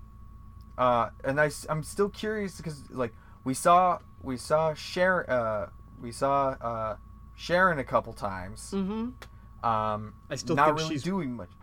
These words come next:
Speaker 2: I still
Speaker 1: I
Speaker 2: think she's power broker.
Speaker 1: I mean, I'm still not a hundred con-, like I said, I'm not a hundred percent convinced she is, but like I said, would not surprise me if she was.
Speaker 2: Mm-hmm.
Speaker 1: But I wouldn't be surpri-, like, so I would think if she is power broker,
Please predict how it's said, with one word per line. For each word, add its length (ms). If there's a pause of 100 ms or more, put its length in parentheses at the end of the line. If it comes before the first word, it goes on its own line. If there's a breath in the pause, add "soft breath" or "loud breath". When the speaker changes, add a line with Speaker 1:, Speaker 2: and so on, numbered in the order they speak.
(140)
Speaker 2:
I 100
still 220
Speaker 1:
I 80
Speaker 2:
think 120
she's 120
power 260
broker. 460 (100)
Speaker 1:
I 120
mean, 220
I'm 280
still 420
not 240
a 40
hundred 360
con-, 220
like 180
I 80
said, 160
I'm 220
not 180
a 40
hundred 300
percent 300
convinced 380
she 120
is, 120
but 160
like 220
I 80
said, 260 (260 loud breath)
would 220
not 380 (720)
surprise 520
me 120
if 80
she 140
was. 560 (120)
Speaker 2:
Mm-hmm. 340
Speaker 1:
But 100
I 80
wouldn't 240
be 80
surpri-, 500
like, 280
so 140
I 80
would 180
think 340 (200 loud breath)
if 120
she 200
is 100
power 320
broker, 560